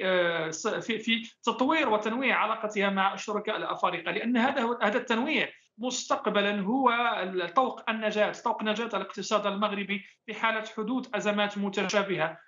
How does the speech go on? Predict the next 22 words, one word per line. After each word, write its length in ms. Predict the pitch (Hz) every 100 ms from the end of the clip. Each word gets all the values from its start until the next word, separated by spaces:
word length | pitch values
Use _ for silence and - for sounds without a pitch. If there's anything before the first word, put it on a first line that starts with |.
| -
لأن 220 | 214 214
حين 220 | 233 233
تحدث 360 | 233 202 214 220
أزمات، 340 | 202 202 202 208 -
أزمة 260 | 208 202 196
مثل 180 | 196 196
الأزمة 480 | 196 214 190 202 202
الراهنة 460 | 196 202 208 214 214 - _
ليست 340 | 240 262 254 -
كل 100 | 254
الدول 400 | 214 190 247 220
تعاني 380 | 214 226 226
منها 280 | 220 233 196
على 240 | 196 190 208
قدم 340 | 214 208 196
المساواة، 600 | 196 190 185 185 180 190
هناك 200 | 214 214
من 140 | 214
تعاني 280 | 208 202 214
منها 200 | 214 196
بشكل 440 | 190 208 214 202 190
كبير 400 | 196 214 226